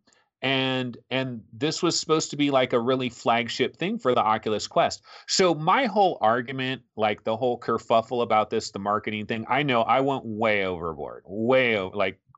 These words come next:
totally overboard. But I stand by my beliefs from this standpoint. This is the way I would have handled this. So imagine a scenario where we never knew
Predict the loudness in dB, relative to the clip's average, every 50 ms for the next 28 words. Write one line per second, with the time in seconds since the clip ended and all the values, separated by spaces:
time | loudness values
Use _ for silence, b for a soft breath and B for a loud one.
0 | _ _ _ -6 0 2 4 4 4 2 0 -2 -4 -4 -6 -8 -8 -8 -8 -8
1 | -10 -12 b b b b b b b -6 0 2 4 4 4 4 2 -2 -2 -2
2 | -2 -2 -6 -8 -8 -6 -4 -4 -2 -2 -4 -4 -4 -2 0 0 0 0 -2 -2
3 | -2 -2 -2 -2 -2 -4 -4 -2 -2 -2 -4 -4 -4 -4 -8 -10 -10 -4 -2 0
4 | 0 0 0 -2 -2 -2 0 -2 -4 -4 -2 -2 -2 -2 -2 -4 -6 -8 -8 -8
5 | -10 -12 _ _ b b b b b b b b b b _ _ _ -6 0 2
6 | 2 2 4 2 0 -2 -2 -2 0 2 2 2 2 2 0 0 0 0 0 0
7 | 0 -2 -2 -4 -4 -6 -6 -6 -6 -6 -8 -8 -8 -8 -10 -10 -8 -8 -8 -8
8 | -8 -10 _ b b b b b 0 2 4 4 4 4 2 0 0 0 0 -2
9 | -2 -4 -4 -4 -4 -4 -4 -4 -4 -2 -2 -2 0 0 0 0 0 -2 -2 -4
10 | -6 -8 _ b b b b b 2 4 4 4 2 0 -2 -4 -4 -2 0 2
11 | 2 2 2 2 0 -2 -2 -2 -2 0 0 0 -2 -2 -4 -8 -12